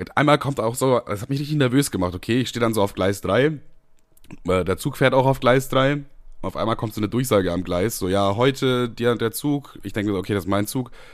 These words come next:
"geändert, heute auf Gleis drei." Und ich so, äh, komplett nervös geworden, denke mir so, "Hä, warte mal, ich stehe doch auf Gleis drei, der steht, ist auch auf Gleis drei angekündigt, das war immer schon Gleis drei, aber wieso jetzt Durchsage geändert auf Gleis, hat der, hat der sich jetzt versprochen oder vielleicht meint er Gleis dreizehn?" So, aber alle bleiben stehen und ich denke mir auch so, "Okay, ja,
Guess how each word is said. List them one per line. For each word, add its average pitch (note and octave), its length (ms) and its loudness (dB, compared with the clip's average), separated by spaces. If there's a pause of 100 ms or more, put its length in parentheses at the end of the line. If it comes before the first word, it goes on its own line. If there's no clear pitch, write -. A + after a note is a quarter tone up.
(200)
"geändert, A#2 580 4 (220)
heute C3+ 280 6
auf G#2+ 180 2
Gleis A#2+ 340 4
drei." A#2 340 4 (880)
Und F#2+ 100 -4
ich G#2 140 -4
so, F#2+ 260 -2
äh, F2+ 80 -6
komplett A#2 300 0
nervös A#2+ 320 4
geworden, G2 180 2
denke F#2+ 160 -2
mir F#2+ 60 -2
so, F2 60 -6
"Hä, B2+ 40 4
warte C3+ 160 4
mal, G2 80 4
ich G2+ 60 2
stehe - 140 2
doch F#3 100 6
auf A2 160 2
Gleis G#2+ 240 2
drei, A2+ 220 2
der A2+ 100 2
steht, A#2 180 -6
ist A2+ 120 -4
auch C3 120 2
auf C#3 140 8
Gleis - 220 4
drei D3 160 6
angekündigt, D#3+ 520 4
das B2+ 140 -4
war C#3 120 4
immer G#3+ 180 2
schon - 160 -2
Gleis A2 320 0
drei, A2 200 2
aber A#2 160 -2
wieso D3 200 0
jetzt D#3 280 -2 (280)
Durchsage D3 460 4
geändert E3 420 4
auf A2+ 180 -2
Gleis, A2 160 2
hat - 100 -4
der, G#2 100 6
hat G#2+ 100 0
der A#2 80 2
sich A#2+ 100 -6
jetzt B2+ 160 -6
versprochen E3 480 2
oder A2+ 240 4
vielleicht A2 220 0
meint G#2+ 120 2
er A2 60 2
Gleis F#2+ 240 -4
dreizehn?" C3 460 0 (360)
So, F#2 120 -4
aber G#2 180 4
alle C3 140 4
bleiben B2+ 240 4
stehen C#3 280 2
und A#2+ 60 4
ich G#2 80 0
denke G#2+ 180 -2
mir F#2+ 120 0
auch G#2 100 0
so, F2 140 -6
"Okay, G2 260 -2
ja, F2+ 160 0